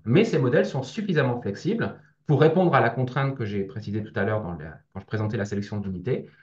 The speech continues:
qui est d'arriver à avoir plusieurs voix, plusieurs locuteurs. Alors, ces modèles, on peut tout à fait les apprendre sur des bases de données multilocuteurs. Donc, on va avoir plein d'enregistrements sonores pour plein de locuteurs et le texte associé.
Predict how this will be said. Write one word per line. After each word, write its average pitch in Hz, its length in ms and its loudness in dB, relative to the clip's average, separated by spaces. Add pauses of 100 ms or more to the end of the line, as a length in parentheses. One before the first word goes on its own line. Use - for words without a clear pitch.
(120)
qui 175 100 6
est 185 40 8
d'arriver 147 420 6
à 139 60 6
avoir 139 360 2
plusieurs 151 500 0
voix, 104 220 -4
plusieurs 147 340 0
locuteurs. - 360 -6 (540)
Alors, 156 180 6
ces 220 100 6
modèles, 220 320 8
on 143 60 2
peut 127 140 0
tout 170 140 -2
à 139 100 4
fait 226 240 2
les 127 160 0
apprendre 185 300 0
sur 123 120 -6
des 113 80 0
bases 123 200 2
de 117 60 -4
données 104 400 -2
multilocuteurs. 120 840 2
Donc, 110 160 -4
on 107 40 -2
va 98 100 0
avoir 98 340 -2 (920)
plein 156 220 6
d'enregistrements 123 600 2
sonores 117 340 0
pour - 140 -12
plein 170 200 6
de 143 40 2
locuteurs 110 540 -2 (180)
et 127 60 0
le 127 140 2
texte 160 260 0
associé. - 460 -8